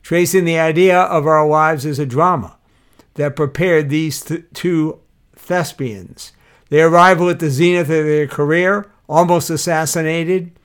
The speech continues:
and the interpretations they drew from their experience, their collaboration, primarily over Poland, in an effort to slay the red dragon of communism,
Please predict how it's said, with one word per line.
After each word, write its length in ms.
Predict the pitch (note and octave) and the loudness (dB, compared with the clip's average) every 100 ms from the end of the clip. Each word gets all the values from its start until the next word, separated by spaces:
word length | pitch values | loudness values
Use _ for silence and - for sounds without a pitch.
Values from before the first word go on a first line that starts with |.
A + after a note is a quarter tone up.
| - - - | -20 -20 -8
and 140 | D3+ E3+ | -4 -2
the 80 | |
interpretations 920 | E3+ C3+ G#3 G3+ D#3+ F3+ F#3 F#3+ F3+ E3 | -2 0 0 0 -2 0 0 -2 -4 -4
they 180 | E3 | -4
drew 320 | C3 C3 F3 E3 | -4 -2 -2 -2
from 180 | D#3 | -4
their 180 | D3 D3 | -2 -4
experience, 880 | C#3 - - E3+ C3+ F#2+ - - - _ _ - | -4 -10 -6 -4 -4 -8 -18 -20 -20 _ _ -10
their 140 | C#3 | -8
collaboration, 920 | C#3 D#3 D3+ D3 D#3 F3+ F#3 F#3 F3 | -2 -2 0 0 2 2 0 -2 -6
primarily 580 | D3+ C#3+ D3 D3 D3 D3 | -6 -4 -2 -2 -2 -2
over 280 | C#3 B2+ C3 | -2 -4 -8
Poland, 640 | - F3 F3+ E3+ F3 E3 - _ _ - | -2 0 0 -2 -4 -8 -12 _ _ -10
in 100 | D3 | -6
an 120 | D#3+ | -4
effort 380 | F3+ - F#3 C3+ | -2 -2 -4 -6
to 120 | D3+ | -8
slay 440 | C#3 - D#3+ E3 E3 | -8 -4 0 0 0
the 200 | D3+ C#3+ | -2 -2
red 320 | D3 E3 C#3 | 0 -2 -2
dragon 480 | B2+ D3 D3 D3 C#3+ | -2 0 0 -2 -4
of 160 | C3 | -6
communism, 840 | - D3 D3 C3 A2 G2 F#2+ F2+ | -6 -4 -4 -6 -10 -14 -16 -20